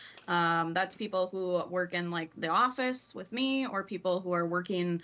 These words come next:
in the plant and on the plant floor, like, processing everything. Um, so it's kind of like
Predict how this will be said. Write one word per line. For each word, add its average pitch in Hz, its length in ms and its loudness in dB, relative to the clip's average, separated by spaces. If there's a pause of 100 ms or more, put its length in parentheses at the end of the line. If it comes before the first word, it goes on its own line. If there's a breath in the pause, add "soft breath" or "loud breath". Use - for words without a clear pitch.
(280 loud breath)
in 185 120 0
the 180 80 6
plant 220 680 2
and 180 160 0
on 170 160 2
the 165 80 -4
plant 196 360 -2
floor, 190 320 0
like, 170 200 -4
processing 196 560 -6
everything. 190 680 -2 (460 loud breath)
Um, 175 420 2
so 220 240 2
it's 214 160 -2
kind 247 300 0
of 220 100 -2
like 185 260 0